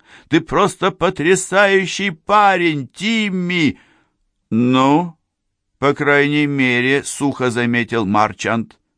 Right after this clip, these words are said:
«хоть автор вроде бы доволен». «В таком случае», предложил Гентри, «давайте выпьем за успешное начинание, за ваши ясные глаза, мисс Потенциал».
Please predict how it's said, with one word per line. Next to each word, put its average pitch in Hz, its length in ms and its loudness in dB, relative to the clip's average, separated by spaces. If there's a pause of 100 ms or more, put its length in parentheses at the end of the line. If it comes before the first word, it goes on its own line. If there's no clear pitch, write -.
(280)
«хоть 127 300 2
автор 131 420 2
вроде 101 440 0
бы 90 220 -2
доволен». 85 760 -2 (680)
«В - 80 -6
таком - 260 2
случае», 202 600 -2 (160)
предложил 110 480 0
Гентри, 110 360 0
«давайте 113 500 0
выпьем 104 360 -2
за 92 80 -2
успешное 95 580 -2
начинание, 85 680 -2 (100)
за 131 160 0
ваши 127 240 0
ясные 120 520 0
глаза, 117 420 2
мисс 113 260 0
Потенциал». 117 920 2